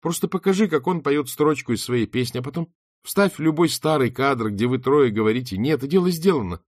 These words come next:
Ты и раньше изменял свои решения при монтаже». «Да, но я пообещал тебе, дорогая, и собираюсь сдержать обещание. Я не стану выбрасывать белый флаг после первого раунда. Я с самого начала знал, что будет трудно, и нисколько не удивлён».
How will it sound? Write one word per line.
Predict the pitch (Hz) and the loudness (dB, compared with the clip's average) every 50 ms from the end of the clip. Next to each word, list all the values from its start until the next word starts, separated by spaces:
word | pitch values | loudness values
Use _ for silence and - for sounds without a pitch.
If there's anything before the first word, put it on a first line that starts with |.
| _ _ | _ _
Ты | - 202 202 | 2 4 6
и | 202 | 6
раньше | 202 214 202 165 127 - 123 | 6 4 2 0 -4 -6 -8
изменял | 107 110 131 131 123 110 98 | -6 -4 -4 -4 -4 -4 -4
свои | - - 120 117 110 104 | -6 -4 -2 -2 -2 -2
решения | 101 101 - 135 143 139 135 | -2 -4 -4 -6 -4 -6 -6
при | 123 135 139 | -6 -6 -6
монтаже». | 135 139 139 - 180 175 165 165 117 - _ _ _ _ _ _ _ _ _ _ _ - | -6 -6 -6 -6 -6 -4 -2 -4 -4 -6 _ _ _ _ _ _ _ _ _ _ _ -10
«Да, | 73 80 76 71 | -8 -8 -8 -8
но | 71 73 | -10 -10
я | 76 80 82 80 | -6 -6 -6 -6
пообещал | - - 78 76 73 82 - - - - 67 - | -6 -8 -10 -10 -10 -12 -14 -12 -14 -14 -14 -14
тебе, | - 76 71 - 82 | -16 -16 -10 -8 -6
дорогая, | 90 90 82 80 71 73 71 69 64 | -6 -4 -6 -6 -8 -8 -10 -10 -12
и | 53 71 73 71 | -12 -14 -14 -14
собираюсь | - - 90 80 82 78 78 76 69 60 65 - - 80 | -12 -12 -10 -10 -8 -8 -8 -10 -12 -14 -16 -18 -18 -18
сдержать | 80 90 101 107 101 107 117 110 - - | -16 -10 -8 -8 -8 -8 -8 -10 -10 -12
обещание. | - - - - - - - - - - - - _ _ _ _ _ _ _ _ _ _ _ _ _ _ | -18 -18 -16 -14 -14 -14 -16 -18 -20 -20 -20 -20 _ _ _ _ _ _ _ _ _ _ _ _ _ _
Я | - - 107 110 | -2 0 0 2
не | 123 135 | 2 0
стану | 131 127 160 151 131 110 | 0 0 0 0 2 2
выбрасывать | 107 107 104 98 104 104 90 - - 92 82 80 82 | 2 0 0 0 0 -2 -2 -4 -6 -8 -8 -8 -8
белый | 82 82 107 113 104 95 90 82 | -4 0 0 2 2 2 0 -2
флаг | 76 - 101 104 104 98 - | -6 -6 -4 -4 -4 -4 -4
после | - 92 85 - 95 87 | -8 -10 -8 -6 -6 -6
первого | 82 95 98 92 92 92 98 | -4 -4 -4 -2 -2 -2 -2
раунда. | 95 85 76 76 71 69 64 - - _ _ _ _ _ _ _ _ _ _ _ _ | -2 -2 -4 -8 -10 -12 -12 -14 -14 _ _ _ _ _ _ _ _ _ _ _ _
Я | - 143 | -2 -2
с | 139 135 | -2 0
самого | 160 160 151 147 143 147 | 0 0 0 0 0 0
начала | 147 143 131 - 135 107 98 90 | -2 -2 -2 0 0 0 0 -2
знал, | 92 110 110 104 | -2 -2 -2 -2
что | - - - 98 | -4 -4 -6 -4
будет | 95 98 85 82 - | -4 -6 -6 -10 -8
трудно, | - 104 110 117 120 123 | -6 -6 -4 -4 -4 -2
и | 117 | -2
нисколько | 107 98 - - 107 101 - 110 | -2 -4 -2 -4 -4 -4 -2 -4
не | 104 101 | -2 -2
удивлён». | 101 98 98 98 87 78 69 65 | -2 -2 -2 -4 -4 -6 -10 -12